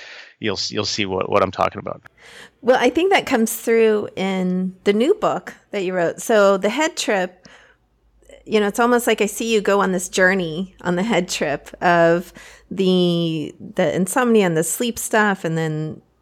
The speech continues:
Speaker 2: hypnosis. At some point, you met with Spiegel, who is famous for, like, the Spiegel
Speaker 1: Mm-hmm.
Speaker 2: eye roll test. And then it's like you landed on meditation.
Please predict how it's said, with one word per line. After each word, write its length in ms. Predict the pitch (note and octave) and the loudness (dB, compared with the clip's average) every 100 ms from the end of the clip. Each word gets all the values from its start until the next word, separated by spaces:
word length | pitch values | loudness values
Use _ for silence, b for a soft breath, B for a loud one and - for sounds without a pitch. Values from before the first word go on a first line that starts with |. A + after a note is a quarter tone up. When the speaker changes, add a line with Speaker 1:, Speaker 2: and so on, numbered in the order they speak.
| _ | _
Speaker 2:
hypnosis. 920 | G3+ F#3 D#3 A#3+ B3 - A3+ G3+ - - | -6 -4 2 4 4 2 2 2 -2 -4
At 140 | F#3 | -4
some 160 | - G3+ | -2 -4
point, 500 | - G3+ F#3+ E3 - | -4 -2 -2 -4 -6
you 640 | E3+ E3+ E3 D#3+ D#3+ D#3 - | -4 -2 -2 -2 -2 -4 -2
met 180 | F#3+ - | 0 0
with 80 | |
Spiegel, 760 | F3+ - A3+ A3 G#3+ G#3+ B3 - - | -2 -4 -2 4 6 4 2 -8 -2
who 380 | G#3 F3+ F3 - | 4 4 4 0
is 180 | E3+ - | -4 -2
famous 340 | F3 F3 F#3 | -2 -2 -4
for, 140 | - | -4
like, 160 | D#3 E3+ | -4 -4
the 80 | - | -6
Spiegel 380 | - F3+ F3 E3 | -8 -6 -2 0
Speaker 1:
Mm-hmm. 80 | |
Speaker 2:
eye 160 | - F3+ | 2 2
roll 280 | G3+ G3 G3+ | 2 0 -2
test. 640 | - A#3 G#3+ B3 - - - B B B B B | -2 0 2 2 -4 -12 -18 B B B B B
And 220 | - F#3 F#3+ | -2 2 4
then 520 | F#3 F3+ F3 F3 F#3 B B B _ | 4 4 2 -2 -6 B B B _
it's 180 | - - | -8 -2
like 160 | G#3 G3+ | 0 2
you 100 | G3+ | 0
landed 460 | G3 G3+ G3+ G3+ | 2 2 2 2
on 140 | F#3 E3+ | 0 0
meditation. 840 | E3 D#3+ - F3 - - G2 F3 | -2 -2 -4 -4 -4 -8 -10 -12